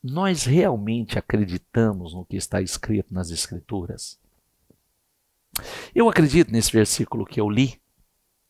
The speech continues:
Se eu acredito, por que muitas pessoas, mesmo falando que acredita, ainda usa a sua boca para se amaldiçoar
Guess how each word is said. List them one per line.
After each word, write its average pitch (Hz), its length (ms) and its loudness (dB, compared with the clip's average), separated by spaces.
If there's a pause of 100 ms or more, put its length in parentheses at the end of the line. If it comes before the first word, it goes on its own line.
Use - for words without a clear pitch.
(500)
Se - 260 4
eu 220 160 6
acredito, 113 920 4 (1600)
por 254 200 0
que 220 460 4 (800)
muitas 202 560 2
pessoas, 151 680 4
mesmo 170 600 4
falando 131 340 2
que 131 100 0
acredita, 117 720 2 (480)
ainda 135 720 4 (220)
usa 143 640 2
a 123 100 4
sua 107 380 -2
boca 127 720 0 (560)
para 107 280 6
se - 360 2
amaldiçoar 131 840 4